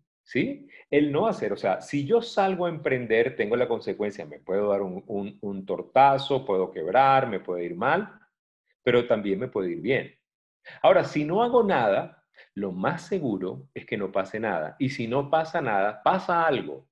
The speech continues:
pasa el tiempo. Y después entra el remordimiento. Y después, veinte, treinta años más adelante, la gente va a decir, "¿Por qué no pude actuar? ¿Por qué no hice? Eh, eh, que, que quisiera volver el tiempo atrás, quisiera re-, recuperar los años",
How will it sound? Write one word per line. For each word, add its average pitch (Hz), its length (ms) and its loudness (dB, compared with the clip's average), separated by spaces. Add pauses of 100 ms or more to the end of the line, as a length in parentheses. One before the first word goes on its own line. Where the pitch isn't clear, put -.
pasa 95 240 -2
el 98 140 -6
tiempo. 71 480 -12 (360)
Y 98 100 -6
después 131 340 0
entra 170 500 -4
el 104 220 -4
remordimiento. 101 1500 -4 (340)
Y 104 80 -4
después, 135 580 -2
veinte, 120 500 0
treinta 113 400 -4
años 120 240 -4
más 117 140 -6
adelante, 120 520 0
la 120 120 -2
gente 92 200 -6
va 87 140 0
a 85 40 -2
decir, 80 400 -10 (480)
"¿Por - 360 -4
qué 131 280 -2
no 95 220 -6
pude 95 380 -6
actuar? 71 520 -10 (400)
¿Por 117 340 -4
qué 151 200 -2
no 147 180 -4
hice? - 500 -10 (360)
Eh, 131 240 -8
eh, 123 340 -10
que, - 300 -6
que 151 240 -6
quisiera 175 600 2
volver 135 320 6
el 123 120 -2
tiempo 113 300 -2
atrás, 92 420 0
quisiera 190 580 -4
re-, 139 280 -6
recuperar 113 560 2
los 117 220 -2
años", 110 360 -2